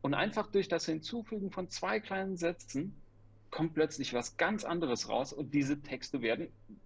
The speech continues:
blöd gesagt, zu einer Waffe gegen jemanden. Und das tut schon,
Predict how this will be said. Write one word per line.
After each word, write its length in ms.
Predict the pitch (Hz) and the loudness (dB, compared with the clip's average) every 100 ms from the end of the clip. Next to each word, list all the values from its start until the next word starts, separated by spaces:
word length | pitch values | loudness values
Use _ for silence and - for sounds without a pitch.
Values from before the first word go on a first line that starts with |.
| - - | -20 -6
blöd 240 | 127 110 | -2 0
gesagt, 360 | 127 120 120 - | 2 0 -2 -2
zu 100 | 160 | 0
einer 220 | 180 180 | 0 0
Waffe 340 | 214 220 - | -2 -4 -6
gegen 380 | 123 123 107 104 | -4 -2 0 0
jemanden. 480 | 107 104 95 95 95 - - - - | 2 0 0 -4 -10 -12 -20 -18 -6
Und 180 | 117 113 | -4 -2
das 240 | - - | -4 -6
tut 260 | - 226 - | -6 -6 -2
schon, 420 | - 180 220 | -2 0 -2